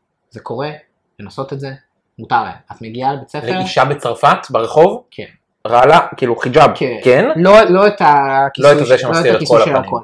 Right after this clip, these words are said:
Speaker 1: כי זה, זה, זה לא, זה
Speaker 2: בסדר,
Speaker 1: לא דבר
Speaker 2: אפילו אני לא
Speaker 1: שמקובל.
Speaker 2: מדבר על הרחוב. בוא נת-,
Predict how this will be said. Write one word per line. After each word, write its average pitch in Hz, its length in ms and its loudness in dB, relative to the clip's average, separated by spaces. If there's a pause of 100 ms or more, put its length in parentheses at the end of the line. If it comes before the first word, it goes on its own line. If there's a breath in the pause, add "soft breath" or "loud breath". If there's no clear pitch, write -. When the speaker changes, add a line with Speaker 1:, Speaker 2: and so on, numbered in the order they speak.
Speaker 1:
כי 117 360 -10
זה, 117 160 -18
זה, 117 180 -14 (120)
זה 113 200 -16
לא, 131 240 -8 (120)
זה - 60 -8
Speaker 2:
בסדר, - 240 -2
Speaker 1:
לא 196 60 2
דבר - 100 -2
Speaker 2:
אפילו 277 180 4
אני 240 40 4 (100)
לא 233 60 2
Speaker 1:
שמקובל. - 140 2
Speaker 2:
מדבר 143 140 4
על 110 80 4
הרחוב. 104 340 -2
בוא 190 100 2
נת-, - 120 -4